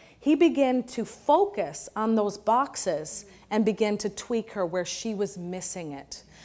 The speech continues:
Because we need the Holy Spirit to lead us and guide us into these things,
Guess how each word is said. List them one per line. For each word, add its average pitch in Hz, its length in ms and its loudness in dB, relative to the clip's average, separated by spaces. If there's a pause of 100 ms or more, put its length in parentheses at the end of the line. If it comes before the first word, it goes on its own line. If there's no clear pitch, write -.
(140)
Because 226 240 0
we 247 100 4
need 240 220 2
the 226 80 2
Holy 233 260 4
Spirit 247 520 -2
to 226 100 -8
lead 220 280 0
us 208 240 -2
and 202 160 -6
guide 226 280 2
us 220 160 -2
into 196 280 -6
these 202 300 -4
things, 240 600 -6